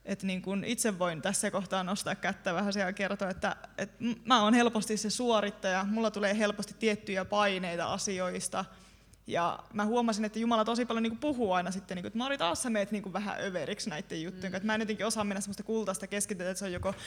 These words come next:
Speaker 1: ei mitään tai sitten täysillä vaan, että ei oo niinku mitään siltä väliltä. Niin sitten just se, että kun Jumala sit yrittää puhua sitä, niinku, että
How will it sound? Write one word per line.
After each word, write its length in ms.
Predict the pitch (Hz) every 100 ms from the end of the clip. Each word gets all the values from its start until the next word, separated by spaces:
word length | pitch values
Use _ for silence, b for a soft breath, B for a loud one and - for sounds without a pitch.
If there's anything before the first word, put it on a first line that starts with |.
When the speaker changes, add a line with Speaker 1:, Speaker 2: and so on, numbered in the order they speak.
| B
Speaker 1:
ei 180 | - 233
mitään 400 | 226 247 226 202
tai 140 | 185 196
sitten 240 | 214 214
täysillä 680 | 214 202 202 202 196 175 180
vaan, 240 | 180 185 - B B
että 160 | - 185
ei 120 | 208
oo 40 |
niinku 180 | 190 220 214
mitään 320 | 254 214 196
siltä 280 | 196 196 190
väliltä. 500 | 202 196 165 - 190 - - - - - - - -
Niin 260 | 254 214 208
sitten 260 | 240 233
just 120 | 220 220
se, 60 |
että 120 | 220
kun 160 | 220 214
Jumala 260 | 233 240 214
sit 120 | 208
yrittää 260 | 208 208
puhua 300 | 202 254 233
sitä, 220 | 190 202 190
niinku, 140 | 190
että 160 | 196